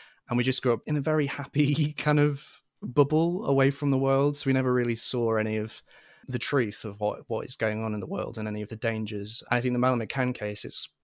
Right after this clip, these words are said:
impossible to avoid it when it was on the news and it was everywhere.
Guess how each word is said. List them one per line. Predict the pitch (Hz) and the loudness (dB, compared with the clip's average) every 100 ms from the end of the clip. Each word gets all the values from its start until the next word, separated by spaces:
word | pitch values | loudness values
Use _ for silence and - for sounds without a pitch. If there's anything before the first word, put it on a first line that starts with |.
| _ | _
impossible | - 127 143 - 120 113 | -4 -2 -2 -4 -4 -6
to | - | -6
avoid | 107 113 117 110 | -4 0 0 0
it | 107 | -4
when | 113 | -4
it | 104 | -4
was | 110 107 - - - | -4 -4 -4 -6 -4
on | 175 | -2
the | 120 | 0
news | 123 143 131 120 | 2 4 4 0
and | 113 | -4
it | 107 | -6
was | 113 - | -8 -4
everywhere. | 131 127 117 110 104 | -4 -2 -2 -2 -2